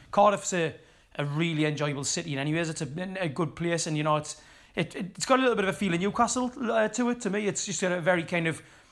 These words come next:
small town centre, but, um, a lot of people in very, very open, warm, warm place. Um, and, and like Rob says, the, the, um,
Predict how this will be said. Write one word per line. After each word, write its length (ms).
small 400
town 280
centre, 380
but, 220
um, 360
a 80
lot 160
of 80
people 200
in 140
very, 320
very 260
open, 360
warm, 380
warm 280
place. 400
Um, 400
and, 240
and 160
like 160
Rob 180
says, 380
the, 300
the, 260
um, 420